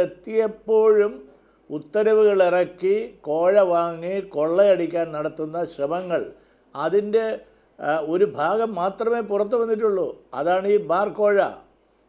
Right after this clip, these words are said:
കോറികളുടെ, പിന്നെ, കാര്യം, കർഷകരുടെ കാര്യം, അതിനാവശ്യമായ സംരക്ഷണം കൊടുക്കുന്ന നിയമ ഭേദഗതികൾ, അതിൻ്റെ ഉത്തരവുകൾ, അതിങ്ങനെ അന്തരീക്ഷത്തിൽ നിൽക്കുകയാണ്. പക്ഷെ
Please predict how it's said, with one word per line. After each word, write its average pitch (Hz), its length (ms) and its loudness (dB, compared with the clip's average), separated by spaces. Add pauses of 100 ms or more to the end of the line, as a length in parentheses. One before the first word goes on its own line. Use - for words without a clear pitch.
(680)
കോറികളുടെ, 208 680 4 (280)
പിന്നെ, 180 340 -2
കാര്യം, 190 320 2 (120)
കർഷകരുടെ 202 580 -2
കാര്യം, 190 400 0
അതിനാവശ്യമായ 180 800 -4 (300)
സംരക്ഷണം 170 480 -6
കൊടുക്കുന്ന 175 360 -4 (600)
നിയമ 180 180 -2 (140)
ഭേദഗതികൾ, 180 600 0 (220)
അതിൻ്റെ 170 380 -4
ഉത്തരവുകൾ, 180 520 -2 (160)
അതിങ്ങനെ 214 400 -4 (440)
അന്തരീക്ഷത്തിൽ 226 600 -2
നിൽക്കുകയാണ്. 214 460 -4 (420)
പക്ഷെ 147 220 -4